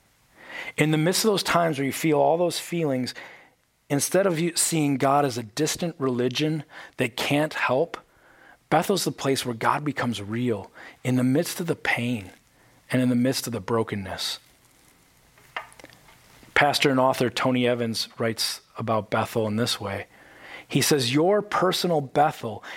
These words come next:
is the place that God becomes real to you again. That place where the Bible becomes so alive, you know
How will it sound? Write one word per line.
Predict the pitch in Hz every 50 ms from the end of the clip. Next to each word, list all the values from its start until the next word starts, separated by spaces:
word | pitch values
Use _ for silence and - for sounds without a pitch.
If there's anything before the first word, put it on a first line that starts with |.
| - - -
is | 147 139 127
the | 120 143 135
place | - - - - 147 151 170 196 196 - - - - - - _
that | - 139 131 127 120
God | 117 143 135 135 151 165 175 170 147
becomes | 151 151 - - - 143 139 139 143 131 -
real | 117 117 131 151 156 151
to | 147 - - 147
you | 139 127 123 120 117
again. | 113 104 113 113 107 107 95 90 95 - _ _ - - - - - - - -
That | 170 170 170
place | - - 190 196 214 202 - -
where | 160 160 156
the | 147 139
Bible | 120 - - 143 147 180 202 220
becomes | 214 185 185 185 - - 165 147
so | - - - - 180 185 190 208
alive, | 202 175 160 151 151 170 190 214 226 185 - - - - - _
you | - 120 151 185 196
know | 180 165 156 156 165 175 160 147 131 123 110